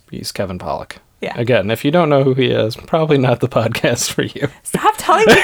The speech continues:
Speaker 2: to stop listening to our
Speaker 1: <laughs>
Speaker 2: podcast.
Speaker 1: Uh,
Speaker 2: you listen if you want. Don't
Speaker 1: yeah.
Speaker 2: tell Ryan, or don't let Ryan <laughs> tell you what to do.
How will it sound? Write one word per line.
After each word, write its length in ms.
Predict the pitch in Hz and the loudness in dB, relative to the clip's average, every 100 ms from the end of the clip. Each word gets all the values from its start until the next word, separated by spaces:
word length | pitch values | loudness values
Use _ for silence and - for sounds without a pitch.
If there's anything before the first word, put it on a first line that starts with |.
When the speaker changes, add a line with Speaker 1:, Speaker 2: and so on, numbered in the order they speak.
| 403 | 4
Speaker 2:
to 80 | 370 | 2
stop 360 | - 262 277 | 4 4 6
listening 360 | 285 269 285 359 | 6 4 4 6
to 100 | 440 | 4
our 80 | 339 | 4
Speaker 1:
<laughs> 0 | |
Speaker 2:
podcast. 1200 | 427 233 339 349 - 240 202 - 240 220 - - 139 | 2 4 4 2 0 0 2 0 0 -2 -4 -8 -6
Speaker 1:
Uh, 240 | 127 127 - _ - - - | -6 -8 -12 _ -20 -20 -4
Speaker 2:
you 240 | 262 294 | -2 2
listen 320 | 262 - 269 | 2 0 0
if 140 | 240 240 | -4 -4
you 100 | 214 | -4
want. 380 | 190 170 - - | -2 -4 -8 -4
Don't 100 | 220 | -2
Speaker 1:
yeah. 80 | |
Speaker 2:
tell 220 | 254 302 214 | 0 0 2
Ryan, 500 | 196 196 190 202 214 _ 196 | 0 0 -2 -6 -8 _ -2
or 120 | 185 | -2
don't 280 | - 262 220 | 2 2 2
let 120 | - | 2
Ryan 580 | 262 269 240 302 254 294 | 2 4 4 4 2 0
<laughs> 0 | |
tell 240 | - 294 240 | 0 0 2
you 140 | 226 | 0
what 240 | - 226 | -2 -2
to 160 | - 233 | -4 -4
do. 240 | - 247 | -2 -4